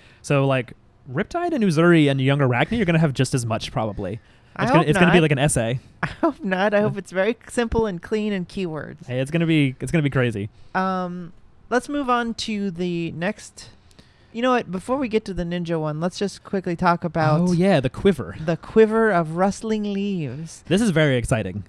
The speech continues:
Speaker 1: I'd have to say. I mean, I, I don't even know if the card is amazing, but the fact
Speaker 2: The
Speaker 1: that they
Speaker 2: card's pretty good.
Speaker 1: It's cool.
Speaker 2: It's
Speaker 1: Yeah,
Speaker 2: cool.
Speaker 1: it's good. And,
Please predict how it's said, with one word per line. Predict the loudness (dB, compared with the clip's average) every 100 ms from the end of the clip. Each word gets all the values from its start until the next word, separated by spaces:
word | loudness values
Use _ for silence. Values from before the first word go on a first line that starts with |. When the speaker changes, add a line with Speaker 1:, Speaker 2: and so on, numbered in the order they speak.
| -10
Speaker 1:
I'd | -6 -4
have | -2 -2
to | 0
say. | -4 -2
I | 2
mean, | 4 4
I, | 0 2
I | 4
don't | 4
even | 4
know | 4 4
if | 2
the | -2
card | -2 0 0
is | 0 -2 -4 -10 -20 _ _
amazing, | -4 -2 0 0 0 -2 -6
but | -8 0
the | 0
fact | 4 2 4
Speaker 2:
The |
Speaker 1:
that | 4
they |
Speaker 2:
card's | 4 4
pretty | 0 0
good. | -2 -8 -10 0
Speaker 1:
It's | 0
cool. | 4 2 0 -4
Speaker 2:
It's | 0
Speaker 1:
Yeah, | 0
Speaker 2:
cool. | 0 -10 0
Speaker 1:
it's | 0
good. | 4 2 0 -10 _
And, | -2 0 0 -6